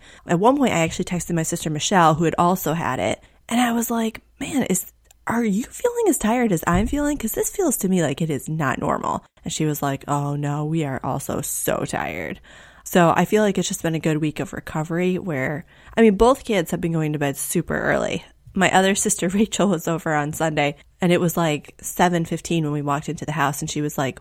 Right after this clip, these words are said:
"Where is everyone?" I was like, "Oh, every-, everybody's in bed sleeping." <laughs> But that's just kind of how this whole week has been. Like, I feel like, so, like, last night, I was actually in the process of putting Lulu to bed, and Max actually came to me and said, "Hey, Mom, I'm really tired. Can I go to bed?"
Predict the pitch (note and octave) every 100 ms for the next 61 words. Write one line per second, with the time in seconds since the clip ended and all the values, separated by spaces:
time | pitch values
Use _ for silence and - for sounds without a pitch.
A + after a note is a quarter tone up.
0 | - G3+ C#4 A3 - - - C#2+ F3+ -
1 | - _ _ - G#3+ A3 G#3 G3+ F#3+ F#3+
2 | G3 F#3+ F3 E3 E3 C#3+ - - - -
3 | C#4+ - - - - - - - - -
4 | D#4 - - - D#4+ D#4 D#4+ D#4 - C#4
5 | C4 A#3+ A3+ G#3+ A3+ G#3+ G3 F#3+ D3+ E3
6 | F#3+ D#3+ C3+ C#3 - F3+ D#3+ - - -
7 | - F#2 - - G3+ F#3+ D#3+ D#3+ F#3 A#3
8 | G3 D3+ C#3+ - - - - E3+ D#3+ D3
9 | - D#3+ E3 - D#3 - - _ - F#3+
10 | - F3 E3+ D#3+ E3 E3+ D3 C#3+ D3 G#3
11 | G3+ C#3+ C3 - C3 - - - - -
12 | E3+ E3+ E3 - D#3+ - - - F3 F3
13 | F3 D#3 C#3 - D3+ G3+ A3 G3 F#3+ F#3
14 | G#3 A3 A3+ G3 - E3+ D3 C3 - E3+
15 | E3+ D#3 D3 - - -